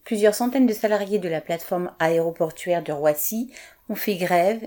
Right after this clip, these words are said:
et défilé pour une augmentation générale de trois cents euros. De nouvelles actions sont prévues début juillet, ainsi que des initiatives locales comme des débrayages chez, chez acna, ménage avion entre parenthèses,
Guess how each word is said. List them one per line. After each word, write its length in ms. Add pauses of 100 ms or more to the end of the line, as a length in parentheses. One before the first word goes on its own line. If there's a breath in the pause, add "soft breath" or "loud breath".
et 120
défilé 680
pour 160
une 120
augmentation 500
générale 540 (340 loud breath)
de 80
trois 300
cents 320
euros. 260 (1120 soft breath)
De 60
nouvelles 360
actions 280
sont 180
prévues 380
début 320
juillet, 540 (280 loud breath)
ainsi 340
que 120
des 240
initiatives 560
locales 640
comme 160
des 80
débrayages 580
chez, 240
chez 320
acna, 560 (380 soft breath)
ménage 340
avion 240
entre 180
parenthèses, 680